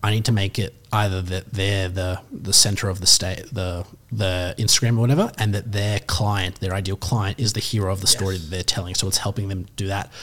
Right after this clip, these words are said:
Speaker 1: But occasionally when you get to make the videos where you're the hero of the story,
Speaker 2: Yeah.
Speaker 1: they're kinda fun too.
Speaker 2: Yeah. Have you, have you read Storybrand?
Speaker 1: No.
Speaker 2: Okay, so what you're, what you're mentioning is, like, a concept in that, and it's like, uh, people out there, customers, audiences,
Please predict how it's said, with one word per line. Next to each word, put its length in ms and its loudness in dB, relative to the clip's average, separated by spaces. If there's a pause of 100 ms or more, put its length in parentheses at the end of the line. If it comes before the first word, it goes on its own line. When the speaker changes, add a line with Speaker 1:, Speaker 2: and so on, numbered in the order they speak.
(140)
Speaker 1:
But 100 2
occasionally 360 4
when 100 2
you 40 0
get 120 -2
to 60 -2
make 120 -2
the 60 -6
videos 300 0
where 120 -4
you're 160 4
the 60 4
hero 160 -2
of 60 -8
the 60 -4
story, 300 2
Speaker 2:
Yeah. 180 -10
Speaker 1:
they're 100 6
kinda 200 2
fun 180 -4
too. 180 -6 (200)
Speaker 2:
Yeah. 140 -4 (400)
Have 100 6
you, 100 4 (220)
have 100 2
you 140 4
read 180 2
Storybrand? 560 -2 (720)
Speaker 1:
No. 160 -8 (180)
Speaker 2:
Okay, 220 -4
so 160 4
what 160 6
you're, 260 4
what 180 2
you're 100 4
mentioning 340 6
is, 100 -2
like, 140 -2
a 40 -12
concept 400 -4
in 120 -6
that, 180 -6
and 100 -4
it's 140 -8
like, 200 -4 (540)
uh, 200 -2
people 440 8
out 180 4
there, 180 0
customers, 540 0
audiences, 760 -2